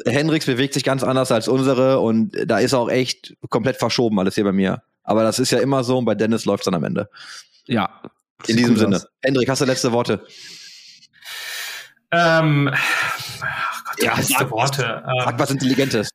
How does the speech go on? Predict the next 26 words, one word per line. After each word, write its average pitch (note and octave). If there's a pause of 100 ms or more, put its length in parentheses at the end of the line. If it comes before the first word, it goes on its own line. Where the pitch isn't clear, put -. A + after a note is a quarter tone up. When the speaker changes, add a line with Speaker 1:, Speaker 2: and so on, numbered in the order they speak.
Speaker 3:
äh, C#3 (1120)
also A#2
was C#3+
Speaker 1:
<laughs> -
Ja. F3
Speaker 3:
Intelli-, D3
um C3+
Gottes C#3
Willen. A#2 (140)
Ich, -
ich D3+
dachte, D#3+
ich C#3
hätte D3
jetzt C3+
die C3
ganze C#3
Speaker 1:
Hast F#3+
Speaker 3:
Zeit F3+
Speaker 1:
du? B2
Speaker 3:
was C#3
Intelligentes C3+
Speaker 1:
Hast -
Speaker 3:
gesagt. B2
Speaker 1:
du? -
Speaker 3:
Ähm, D3+